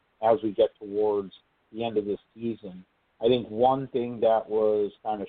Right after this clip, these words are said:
shocking and surprising was Alex Bowman, who's had a great run so far this year, really was a non-factor before he got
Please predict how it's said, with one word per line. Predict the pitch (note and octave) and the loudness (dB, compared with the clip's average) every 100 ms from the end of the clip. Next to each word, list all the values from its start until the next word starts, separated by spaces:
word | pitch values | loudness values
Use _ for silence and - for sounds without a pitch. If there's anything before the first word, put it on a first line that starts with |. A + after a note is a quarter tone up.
| - | -2
shocking | A#2+ B2+ - G#2+ G#2 G#2 _ _ _ _ _ _ | 2 2 0 -10 -14 -18 _ _ _ _ _ _
and | G#2 G2+ G2 F#2+ F#2+ F#2 _ _ | -12 -10 -10 -10 -12 -14 _ _
surprising | A2 - A2 A2 G#2+ G#2+ G#2 | -12 0 2 4 0 -6 -4
was | G#2 G#2 G2 F#2 _ _ _ _ A#2+ | 0 2 0 -6 _ _ _ _ 0
Alex | A#2+ A#2 - F#2+ | 2 2 -2 -2
Bowman, | A#2+ B2+ A#2+ G#2 | 0 0 -2 -8
who's | A2 G#2+ | -10 -6
had | A#2+ G#2+ | 0 0
a | G#2 | 0
great | F#2 A2+ A2 - | 0 0 0 -6
run | G#2 A2+ A2 A2 - | 0 2 2 -2 -4
so | G#2+ - | -2 -2
far | G#2 G2+ | 0 0
this | G2+ - | 0 -6
year, | A2+ C3 B2 G2 G2 _ _ _ _ - | 0 4 4 2 -4 _ _ _ _ -2
really | B2 D3 C#3 | 2 4 4
was | A#2+ A2+ | 2 0
a | G#2+ | -2
non-factor | G#2+ A#2 A#2 G#2+ A#2+ A#2 A#2+ - F#2+ | 2 2 2 -4 0 2 2 -6 -6
before | G#2+ - C3 C#3 | -6 -4 2 4
he | B2 | 4
got | A2 G2+ F#2 | 0 -2 -2